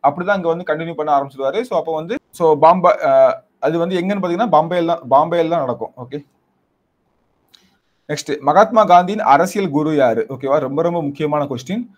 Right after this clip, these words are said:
ஆஹ், கோபாலகிருஷ்ண கோகலே. So, ரொம்ப, ரொம்ப முக்கியமான கொஸ்டின். So, கோபாலகிருஷ்ண கோகலே பத்தியும் நீங்க வந்து சில விஷயங்கள் பாத்துக்கோங்க. So, கோபாலகிருஷ்ண கோகலேனாலே உங்களுக்கு வந்து first ஞாபகம் வரக்கூடிய என்னன்னா, அவர் வந்து ஆயிரத்தி தொள்ளாயிரத்தி ஐந்துல இந்திய பணியாளர் சங்கம் அப்படின்னு ஒண்ணு வந்து ஆரம்பிச்சாரு.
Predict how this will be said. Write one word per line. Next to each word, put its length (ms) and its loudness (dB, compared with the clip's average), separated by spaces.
ஆஹ், 480 -2
கோபாலகிருஷ்ண 640 2
கோகலே. 360 -4
So, 160 -10
ரொம்ப, 240 -2
ரொம்ப 160 0
முக்கியமான 340 -2
கொஸ்டின். 220 -6
So, 140 -12
கோபாலகிருஷ்ண 580 2
கோகலே 320 0
பத்தியும் 280 -4
நீங்க 180 -4
வந்து 140 -4
சில 200 -2
விஷயங்கள் 320 -4
பாத்துக்கோங்க. 420 -2
So, 80 -4
கோபாலகிருஷ்ண 580 2
கோகலேனாலே 480 2
உங்களுக்கு 340 0
வந்து 100 -6
first 300 0
ஞாபகம் 220 4
வரக்கூடிய 340 0
என்னன்னா, 260 -2
அவர் 180 2
வந்து 280 0
ஆயிரத்தி 400 4
தொள்ளாயிரத்தி 380 2
ஐந்துல 680 0
இந்திய 360 -4
பணியாளர் 440 0
சங்கம் 440 -4
அப்படின்னு 340 -4
ஒண்ணு 160 -6
வந்து 180 -4
ஆரம்பிச்சாரு. 520 0